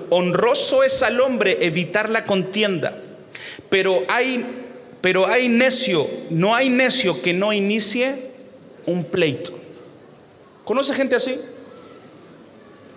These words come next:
¿Usted conoce gente así? ¿Usted es así? ¿Usted conoce gente que lo único que quiere es pelear con todo el mundo?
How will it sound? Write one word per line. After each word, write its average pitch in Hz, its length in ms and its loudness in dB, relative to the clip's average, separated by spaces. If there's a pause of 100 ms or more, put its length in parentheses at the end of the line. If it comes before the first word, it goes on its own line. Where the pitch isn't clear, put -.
(640)
¿Usted 226 160 -2
conoce 226 320 0
gente 220 220 0
así? 226 260 -2 (1200)
¿Usted 202 300 2
es 247 140 0
así? - 200 -2 (4000)
¿Usted 247 160 -2
conoce 240 320 -2
gente 233 320 -4
que 190 180 0
lo 175 100 0
único 240 280 -2
que 208 100 -2
quiere 226 180 -2
es - 60 -10
pelear 175 500 -6
con 175 140 -6
todo 175 140 -4
el 180 80 -4
mundo? 180 280 -8